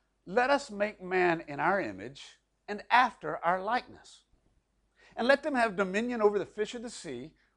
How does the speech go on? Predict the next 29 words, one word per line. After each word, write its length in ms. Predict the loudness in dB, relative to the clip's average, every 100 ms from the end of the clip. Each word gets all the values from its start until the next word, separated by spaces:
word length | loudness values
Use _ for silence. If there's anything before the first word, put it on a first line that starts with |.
| -4
over 160 | -2 -2
the 80 |
birds 420 | -2 4 6 6 2
of 120 | -10
the 100 | -8
heavens, 680 | 0 0 0 -12 -14 -16 -14
and 220 | -12 -6
over 240 | -2 2 0
the 80 | 0
livestock, 800 | 4 6 6 2 2 2 2 -2
and 80 |
over 240 | -6 -6 -8 2
all 260 | 4 4
the 200 | 2 4
earth, 280 | 6 6 4 _ _ -8
and 100 | -2
over 220 | -2 -2 8
every 340 | 8 8 0
creeping 640 | -6 -10 -4 -2 -2 -4 -6
thing 460 | 0 2 2 -2 -10 _ -16
that 100 | -6
creeps 580 | 2 4 4 0 -2 -4 10
on 340 | 12 12 10 4 -6
the 280 | 2 4 12
earth." 420 | 12 12 0 -20 _ _ _ _ _ 6
Now, 200 | 6 6
here 480 | -4 2 6 6 4 -4 -20 _ 8
in 280 | 8 8 2
the 260 | 10 12